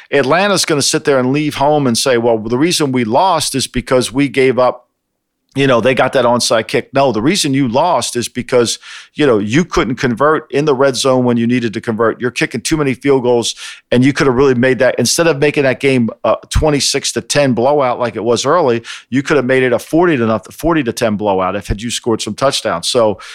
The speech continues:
you gotta be really honest about why you win and why you lose. I mean, Se-, when you look at Seattle and, and New England, New England only forced seven third downs.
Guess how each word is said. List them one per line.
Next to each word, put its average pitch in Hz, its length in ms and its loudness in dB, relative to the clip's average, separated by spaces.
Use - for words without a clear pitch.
you 147 120 0
gotta 190 180 2
be 143 140 2
really 131 280 2
honest 127 380 0
about 110 280 0
why 120 180 2
you 120 180 0
win 117 160 2
and 110 80 0
why 110 160 2
you 113 160 0
lose. 123 320 -2
I 131 80 2
mean, 127 160 0
Se-, 170 260 0
when 131 280 0
you 180 120 2
look 185 200 0
at 113 80 -2
Seattle 139 680 0
and, 120 240 0
and 120 120 2
New 113 160 2
England, 165 360 0
New 143 100 2
England 220 200 2
only 147 180 2
forced - 480 0
seven 165 320 0
third 143 380 0
downs. 120 560 -2